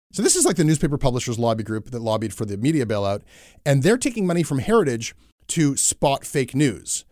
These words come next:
They've got all this cash where they're basically like, you know, a public awareness campaign. And what is the practice of spotting fake news?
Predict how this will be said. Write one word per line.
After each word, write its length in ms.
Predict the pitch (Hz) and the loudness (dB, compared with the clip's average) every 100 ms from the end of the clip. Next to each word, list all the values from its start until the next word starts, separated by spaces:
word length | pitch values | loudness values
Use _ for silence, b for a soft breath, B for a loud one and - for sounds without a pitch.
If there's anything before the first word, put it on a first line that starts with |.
| _ _ | _ _
They've 100 | 147 | -2
got 140 | 147 139 | 0 0
all 80 | |
this 120 | 151 - | -2 -2
cash 300 | 139 120 - | -2 -2 0
where 80 | |
they're 140 | 127 127 | 0 0
basically 420 | 127 - - 131 | 0 -2 -2 -2
like, 240 | 117 107 | -2 -2
you 60 | 117 | -2
know, 160 | 113 107 | -2 -2
a 100 | 113 | -4
public 380 | - 151 147 | -4 -2 -2
awareness 360 | 127 127 175 190 | -2 0 0 -2
campaign. 540 | - 110 117 104 104 - b b b | -4 -6 -4 -6 -6 -10 b b b
And 160 | 151 147 | 0 2
what 140 | 202 | 4
is 120 | 285 - | 2 0
the 80 | |
practice 460 | 170 165 165 160 131 | -2 -2 -2 -2 -4
of 60 | 107 | -2
spotting 420 | - 127 127 120 | 0 0 0 0
fake 240 | 117 107 | -4 -2
news? 380 | 196 180 131 - | 2 2 2 -2